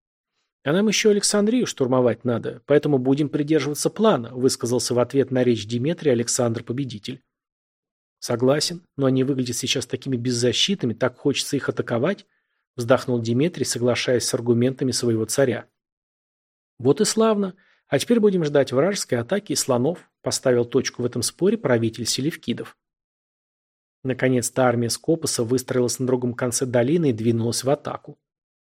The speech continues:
Птолемей пятый стоял рядом с царем Александром на холме и наблюдал за разворачивающейся битвой. Рядом стояли верный Аристамен и царская свита. Мальчик покосился на правителя селевкидов, пытаясь сравнить его со своим покойным отцом.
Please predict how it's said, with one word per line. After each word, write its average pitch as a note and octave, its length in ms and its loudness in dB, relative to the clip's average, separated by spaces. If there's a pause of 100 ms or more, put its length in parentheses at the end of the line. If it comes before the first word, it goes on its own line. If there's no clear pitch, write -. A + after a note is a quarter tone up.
(280)
Птолемей A3 360 4
пятый A#3+ 280 2
стоял G3 320 2
рядом F#3 240 2
с - 60 -8
царем E3+ 340 0
Александром D3+ 560 0
на B2 80 2
холме B2 380 2
и A2+ 40 2
наблюдал E3 420 0
за F3+ 100 0
разворачивающейся A#2+ 920 -2
битвой. B2 480 -10 (680)
Рядом B2 340 4
стояли B2 420 2
верный B2 320 4
Аристамен B2 560 0
и A2+ 40 -2
царская A#2+ 480 -4
свита. A#2+ 500 -4 (720)
Мальчик A#3 360 0
покосился F#3+ 560 0
на E3+ 60 0
правителя F3+ 440 0
селевкидов, D3+ 640 0
пытаясь B2+ 360 2
сравнить C3 480 0
его C3 80 0
со C3+ 120 -6
своим C3 320 0
покойным A#2+ 520 0
отцом. C3+ 420 -6